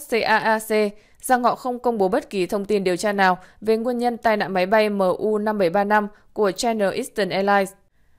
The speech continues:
Theo tờ Thời báo Hoàn Cầu, tuyên bố của N T S B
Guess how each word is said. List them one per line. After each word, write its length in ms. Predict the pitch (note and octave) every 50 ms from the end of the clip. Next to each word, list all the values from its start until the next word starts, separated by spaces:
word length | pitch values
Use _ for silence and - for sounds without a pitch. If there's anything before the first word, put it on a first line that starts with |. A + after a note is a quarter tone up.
| _ _ -
Theo 160 | - C#4 B3+
tờ 220 | B3 - A3+ G#3 F#3+
Thời 180 | A3+ G#3 F#3+
báo 160 | F3+ G3 F#3+
Hoàn 200 | G#3+ C4 A#3+ G#3
Cầu, 340 | F#3+ G3+ G3 F#3+ F#3 F#3+ - - _ _
tuyên 180 | - C#4+ C#4 A3
bố 180 | F#3+ F#3+ G#3
của 220 | - - D4+ A#3 F#3+
N 80 | F#3 F#3+ F#3 F3+ -
T 40 | G#3+ - A3 C#4 -
S 40 | -
B 60 | G#3+